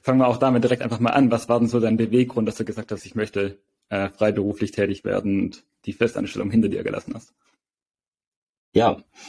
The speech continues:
Speaker 2: das erzähle ich dir gern. Ähm, das war tatsächlich schon immer eine Idee von mir,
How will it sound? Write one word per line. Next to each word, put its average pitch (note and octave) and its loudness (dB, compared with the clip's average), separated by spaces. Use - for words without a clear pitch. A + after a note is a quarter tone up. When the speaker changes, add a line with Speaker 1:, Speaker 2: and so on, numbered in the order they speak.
Speaker 2:
das - 0
erzähle G2 0
ich F2+ -6
dir F#2+ 2
gern. F2 0
Ähm, D#2+ -2
das F#2 -2
war B2+ 2
tatsächlich A2+ -2
schon G2+ 0
immer G#2+ 0
eine G2+ 2
Idee G#2 4
von G2 2
mir, F#2+ 4